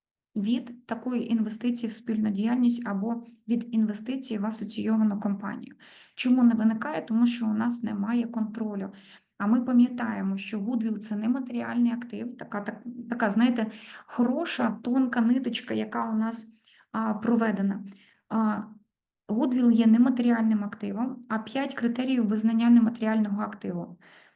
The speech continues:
Немонетарний, не має фізичної форми, ідентифікований, контролюємо,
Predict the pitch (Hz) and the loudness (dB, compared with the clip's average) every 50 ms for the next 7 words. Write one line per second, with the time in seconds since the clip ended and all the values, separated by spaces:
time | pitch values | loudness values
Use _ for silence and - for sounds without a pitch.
0 | _ _ _ - 226 240 247 247 254 240 240 240 226 214 202 208 208 208 208 208 | _ _ _ 6 8 8 8 8 4 4 2 2 0 0 0 0 0 -2 -2 -4
1 | 208 208 202 196 - 208 202 214 208 - - 214 202 196 190 - - 277 320 330 | -4 -6 -8 -8 -6 -8 -8 -8 -8 -8 -6 -2 -2 -2 -2 -2 -4 -4 -4 -2
2 | 320 277 254 - 247 220 220 220 220 226 233 233 233 233 - - 202 196 190 196 | -2 -4 -2 0 0 4 4 4 4 2 0 -2 -4 -4 -4 -2 -2 0 0 0
3 | 208 220 247 - - - - _ _ _ _ _ _ _ _ _ _ _ _ _ | 2 0 0 -2 -4 -10 -18 _ _ _ _ _ _ _ _ _ _ _ _ _
4 | _ _ _ _ _ _ _ _ _ _ _ - 254 277 269 254 233 240 247 240 | _ _ _ _ _ _ _ _ _ _ _ 0 4 4 6 4 4 4 4 4
5 | 220 214 202 202 196 185 202 208 220 220 240 277 339 - - - - | 4 4 4 2 0 0 0 0 2 2 2 0 -2 -6 -12 -18 -20